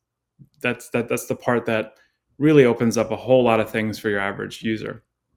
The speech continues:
Um, and so in front of, uh, the platform, in front of Aria Graph, uh, and the Graph database, we've implemented a public A P I. Um, and the principle here is also everything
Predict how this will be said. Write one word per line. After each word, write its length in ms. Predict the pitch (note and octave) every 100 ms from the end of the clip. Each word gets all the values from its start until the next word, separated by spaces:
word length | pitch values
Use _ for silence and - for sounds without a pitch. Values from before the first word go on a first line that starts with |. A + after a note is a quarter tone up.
| _ _ _ -
Um, 340 | C3+ A#2 A2
and 180 | A#2+ A2+
so 300 | - A#2+ A#2
in 140 | A#2+
front 420 | A2 - C#3+ D3+ D3
of, 460 | B2 A#2 A2 A2+ _ _ _ _ _ _ -
uh, 320 | G#2+ G#2 E2+
the 80 | -
platform, 680 | - F3 C3+ G2 G2+ B2 -
in 100 | A#2+
front 220 | - C#3
of 240 | A#2+ G#2+ -
Aria 260 | A#2+ A#2 A2+
Graph, 800 | A2+ A#2 A#2 A#2 A#2 - - -
uh, 220 | A2+ G#2+
and 120 | A#2
the 60 | A2+
Graph 380 | A2 A2+ A#2 -
database, 640 | B2 A#2 G2 G#2+ A#2 - _ _ _ _ -
we've 280 | B2+ A#2+
implemented 560 | B2+ A#2+ C3 A#2 A2+ A2
a 40 |
public 340 | G#2+ A#2 G#2+ A2+
A 80 | G#2+
P 180 | B2 A2+
I. 380 | G#2 A2 C3+ - _ -
Um, 400 | A2 G#2 A2 - _ _ _ _
and 400 | B2 A#2+ A2+ A2 -
the 200 | A#2+ A#2
principle 460 | - C#3+ D3 A#2+ A#2+
here 300 | B2+ D#3 B2+
is 160 | B2 A#2
also 560 | A#2 A2 A2+ A2+ G#2+ - _ _ _ _ _ -
everything 760 | C3+ C#3 C3+ B2+ C3 A#2+ B2 A#2+